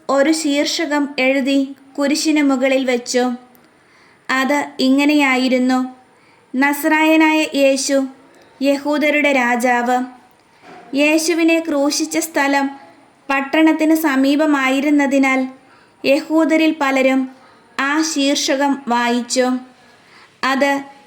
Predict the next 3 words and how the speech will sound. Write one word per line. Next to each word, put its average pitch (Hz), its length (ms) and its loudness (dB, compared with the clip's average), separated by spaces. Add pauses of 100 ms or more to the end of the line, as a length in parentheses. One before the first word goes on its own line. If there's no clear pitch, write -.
(140)
ഹെബ്രായിയിലും 285 1200 0 (240)
ലത്തീനിലും 277 880 2 (240)
ഗ്രീക്കിലും 277 760 0